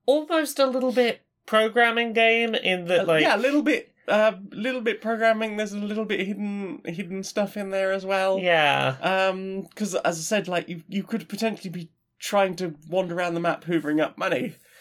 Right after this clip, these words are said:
Speaker 2: and not actually do the mission to get yourself ticks to improve
Speaker 1: Yeah.
Speaker 2: your character. Um,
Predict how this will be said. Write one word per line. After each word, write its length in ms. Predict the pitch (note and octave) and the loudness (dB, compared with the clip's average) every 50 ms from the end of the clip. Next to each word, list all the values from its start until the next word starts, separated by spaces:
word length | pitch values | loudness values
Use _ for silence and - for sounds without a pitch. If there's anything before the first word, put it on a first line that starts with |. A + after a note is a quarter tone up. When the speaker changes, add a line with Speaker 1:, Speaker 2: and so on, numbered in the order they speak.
| - - - | -20 -12 -6
Speaker 2:
and 160 | - D#3+ E3 | -2 0 2
not 160 | E3 F3 - - | 2 2 2 2
actually 320 | C3+ B2+ D#3 D3+ D#3 D#3 | 0 0 -2 -4 -6 -4
do 120 | D3 D#3+ | -4 -2
the 100 | D3+ D#3+ | -2 -2
mission 500 | D#3+ F3 F3 E3 E3+ F3 D#3+ D3 D3 C#3+ - - | -4 -4 -4 -6 -4 -4 -4 -4 -6 -8 -10 -8
to 120 | - F#3 | -6 -4
get 180 | E3 F3+ F3 - | -2 -2 -2 -2
yourself 380 | - D#3 D3+ - E3+ D3+ - - | -2 -4 -2 0 -2 -2 -2 -2
ticks 520 | - A3 F3+ - - - - - - - _ _ _ _ _ _ _ _ _ _ _ _ - - | -2 -2 -2 -2 -4 -4 -4 -4 -4 -6 _ _ _ _ _ _ _ _ _ _ _ _ -16 -12
to 160 | - - F#3+ | -6 -2 -2
improve 140 | F#3+ E3+ F#3 | 0 2 2
Speaker 1:
Yeah. 380 | F#3+ F3+ D#3+ D3+ D3 C#3+ C3+ C3+ | 4 4 4 4 4 4 4 4
Speaker 2:
your 80 | E3+ E3 | 2 2
character. 640 | D#3+ G3 F#3+ F3+ E3+ D3+ - - - C#3+ - D3 - _ _ - - - - - - - _ _ | 0 -2 -2 -2 -4 -6 -6 -8 -8 -8 -8 -8 -12 _ _ -20 -20 -20 -20 -20 -20 -20 _ _
Um, 520 | - D#3+ D#3+ D#3+ D#3 D#3+ D#3+ E3 E3 D#3+ | -8 -6 -6 -6 -6 -6 -4 -6 -6 -8